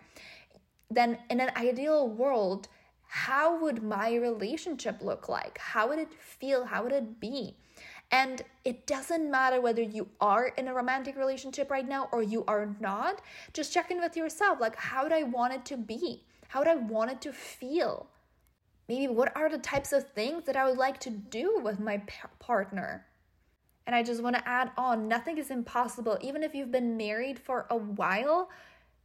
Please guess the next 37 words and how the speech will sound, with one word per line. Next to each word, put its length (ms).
you 400
can 380
have 400
absolutely 560
dreamy 320
relationship. 800
Even 220
if 120
you 120
have 200
kids, 680
even 280
if 220
you 160
have 460
small 320
kids, 260
big 300
kids, 380
whatever 320
it 320
is, 400
when 200
there 160
is 160
intentionality, 1080
anything 460
is 140
possible. 500
When 160
there 140
is 100
desire, 720
it 140
must 380
be 120
available. 720